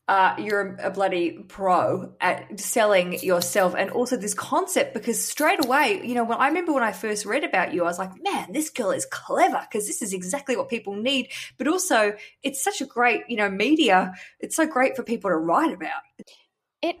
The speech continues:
Speaker 2: is, you know, and I think the media is so fascinated with the story because there's nothing else out there like this. And, and aside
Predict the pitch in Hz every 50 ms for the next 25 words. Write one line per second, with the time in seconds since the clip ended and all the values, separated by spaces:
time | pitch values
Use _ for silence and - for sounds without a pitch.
0 | - 339 381 403 392 330 254 285 302 294 277 277 294 294 - 320 320 302 359 320
1 | 285 269 254 254 254 247 - 240 233 - - - - - 233 226 226 233 233 -
2 | - - 220 190 196 202 - 240 233 226 220 226 190 208 208 - 208 - - -
3 | - 190 185 185 214 254 294 302 262 277 262 269 269 254 269 262 254 269 269 269
4 | 277 269 277 - - 330 330 320 - - - 269 269 269 277 269 - - 247 240
5 | 254 247 - 262 247 247 240 226 226 233 294 440 440 - - 254 196 - 277 269
6 | 285 294 285 - 302 330 330 311 302 - - - 269 294 381